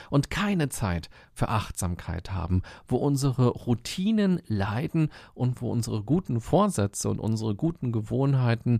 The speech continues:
nicht so richtig zum Vorschein kommen. Die Frage ist aus meiner Sicht nicht,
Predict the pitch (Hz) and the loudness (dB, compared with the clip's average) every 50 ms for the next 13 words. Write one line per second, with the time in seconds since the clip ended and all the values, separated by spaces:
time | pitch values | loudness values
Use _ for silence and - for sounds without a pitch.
0 | - _ - 135 156 - - 151 123 127 117 - - 117 110 - - 113 - - | 0 _ 4 4 4 4 2 0 0 0 0 0 0 -2 -2 0 -2 -2 0 0
1 | - - - - 82 73 76 - - - - - - - _ _ _ - - - | -2 -2 -2 -4 -6 -6 -6 -8 -8 -10 -10 -10 -12 -16 _ _ _ -20 -20 -20
2 | - - - _ - - 156 - 196 185 226 233 226 214 - 190 175 - 185 190 | -20 -20 -20 _ -10 -8 -4 0 0 2 2 2 2 0 0 -2 0 2 2 4
3 | 196 185 165 - 185 190 - - - - - - 147 143 170 185 175 - - - | 4 4 4 2 0 0 -2 -6 -10 -14 -6 0 4 6 6 6 4 0 -4 -8
4 | - - - | -8 -8 -8